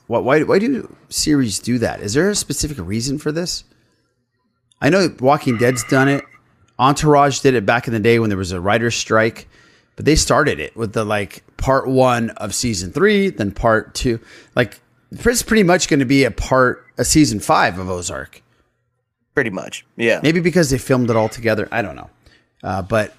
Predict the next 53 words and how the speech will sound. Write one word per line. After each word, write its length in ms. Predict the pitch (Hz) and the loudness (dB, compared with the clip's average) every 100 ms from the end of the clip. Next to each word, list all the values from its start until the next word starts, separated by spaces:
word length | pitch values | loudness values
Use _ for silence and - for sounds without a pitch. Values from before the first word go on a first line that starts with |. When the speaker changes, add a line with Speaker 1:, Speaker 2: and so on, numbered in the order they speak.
| - | -8
Speaker 1:
if 140 | 120 | -4
you 60 | 120 | 0
haven't 280 | 139 165 135 | 0 0 -2
checked 240 | 117 - | -4 -4
out 100 | 98 | -2
Ozark, 460 | 98 92 92 90 - | -2 -4 -4 -6 -8
please, 580 | - 135 135 117 104 - - _ _ - | -4 2 4 4 0 -4 -14 _ _ -10
please 320 | - 120 - | -4 -4 -4
check 200 | - 80 | -8 -6
it 40 | 82 | -6
out. 220 | 80 - | -6 -6
It's 360 | 95 - - - _ _ _ _ - | -10 -10 -14 -16 _ _ _ _ -8
a 160 | 101 | -6
great, 600 | 92 - 85 90 90 - | -6 -10 -6 -2 -2 -4
phenomenal 540 | - - 87 85 80 73 | -12 -10 -6 -6 -6 -10
show. 420 | - 85 87 85 _ _ - | -8 -8 -8 -10 _ _ -12
Speaker 2:
Yeah, 80 | - _ | -12 _
top 180 | - 139 | -4 -2
Speaker 1:
Um, 40 | - | 0
Speaker 2:
five 140 | 107 | 0
Speaker 1:
and 80 | 101 | 0
it 40 | |
Speaker 2:
show 180 | 95 90 82 | 0 -2 -2
of 120 | 80 | -4
all 180 | 76 67 | -6 -6
time 320 | - - - - _ - | -8 -10 -10 -18 _ -12
in, 140 | 101 | -6
in, 220 | 92 98 - | -4 -4 -4
in 100 | 92 | -8
my 160 | 82 | -10
book. 340 | - - - _ _ - _ _ _ _ _ _ | -8 -10 -10 _ _ -20 _ _ _ _ _ _
Speaker 1:
It's 240 | 135 165 - | 0 2 4
really 220 | 160 107 | 4 2
good. 240 | 90 78 - _ - | -2 -6 -8 _ -4
Randy, 480 | 117 147 143 147 | 2 4 6 4
I, 120 | - 117 | 4 -2
I 200 | 90 117 | -2 0
think 180 | 139 | 0
you 80 | 113 | 2
would 100 | 107 | 0
really, 480 | 85 90 110 107 104 | 0 0 2 2 2
really 260 | 92 95 95 | 0 0 -2
dig 240 | 80 85 | -6 -8
it. 100 | 87 | -6
I 20 | 95 | -4
don't 100 | 101 | -4
know 40 | |
if 100 | 95 | -4
you've 180 | 92 80 | -6 -4
watched 340 | 95 92 - - | -2 -2 -2 -6
any 200 | 95 92 | -6 -4
of 80 | |
it. 160 | 90 - | -6 -8